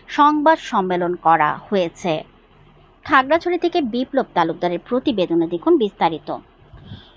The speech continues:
সংবাদ সম্মেলনে লিখিত বক্তব্য পাঠ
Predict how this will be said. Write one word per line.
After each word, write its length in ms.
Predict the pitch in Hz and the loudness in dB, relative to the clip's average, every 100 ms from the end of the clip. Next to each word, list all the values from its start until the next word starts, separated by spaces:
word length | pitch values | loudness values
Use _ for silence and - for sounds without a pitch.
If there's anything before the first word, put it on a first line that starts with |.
| _ - | _ -4
সংবাদ 500 | - 311 330 359 349 | 4 6 6 4 2
সম্মেলনে 640 | 339 339 330 214 190 185 | 4 6 6 4 0 -2
লিখিত 460 | 196 233 - 320 | -4 -4 -4 -2
বক্তব্য 560 | 330 214 220 - 233 247 - | -2 -2 -2 -4 -4 -2 0
পাঠ 180 | 185 | 0